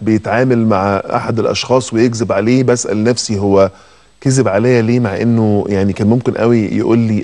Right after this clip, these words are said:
الصدق، وكنت أنا، آه، هرتاح جدًا حتى لو ال-، الحقيقة كانت، آه، مرة أو مش بتحقق لي غرضي،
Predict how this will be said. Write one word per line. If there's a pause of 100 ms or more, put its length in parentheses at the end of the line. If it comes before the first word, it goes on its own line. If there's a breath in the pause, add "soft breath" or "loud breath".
الصدق، (440 soft breath)
وكنت
أنا،
آه،
هرتاح
جدًا
حتى
لو (440 loud breath)
ال-،
الحقيقة
كانت، (180)
آه، (200)
مرة
أو
مش
بتحقق
لي
غرضي،